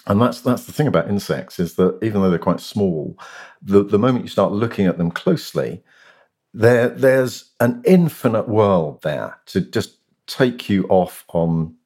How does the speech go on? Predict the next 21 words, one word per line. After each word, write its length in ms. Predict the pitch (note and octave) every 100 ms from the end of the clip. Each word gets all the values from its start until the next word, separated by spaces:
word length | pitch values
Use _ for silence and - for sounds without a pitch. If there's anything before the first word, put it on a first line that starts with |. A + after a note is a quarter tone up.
| _ -
wondrous 640 | G2+ G2+ G#2 G2+ F#2 -
adventures 640 | E2 E2 E2 D2 - B1+ - B2
every 320 | G#2 F#3+ F3+
single 400 | - D#3+ - C#3
day. 340 | C#3+ - - _ _ _ _ _ -
And 140 | F#2 F#2
I 60 |
never 380 | G2 B2 C3 A#2
tire 500 | - - E2+ C#2+ C2
of 140 | B1
them. 200 | - D2+ - - A2+
And 200 | A#2 A#2+
beetles, 440 | D#3 - G2 E2+
I 120 | F2
think, 240 | F2 E2+ - -
although 260 | A2+ C#3+ A#2+
I, 280 | A2 G#2+ G2+
I, 100 | F#2 _ _ _ D2
I 60 |
like 340 | D#2+ F#2 - -
beetles, 500 | A#2 - D3 -